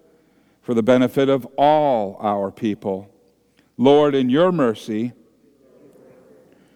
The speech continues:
gracious Lord, receive our prayers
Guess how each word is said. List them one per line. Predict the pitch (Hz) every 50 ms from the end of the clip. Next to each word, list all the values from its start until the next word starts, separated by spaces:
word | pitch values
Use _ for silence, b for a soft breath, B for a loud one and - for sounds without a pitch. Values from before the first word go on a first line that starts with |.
| b b b b b b b
gracious | 139 151 165 165 - 165 151 - -
Lord, | 143 151 156 156 151 147 139 120
receive | 131 135 127 - - 160 175 180 185 180 170
our | 165 151 151 147 143 131
prayers | - - - 160 160 156 147 135 117 107 101 101 101 - - -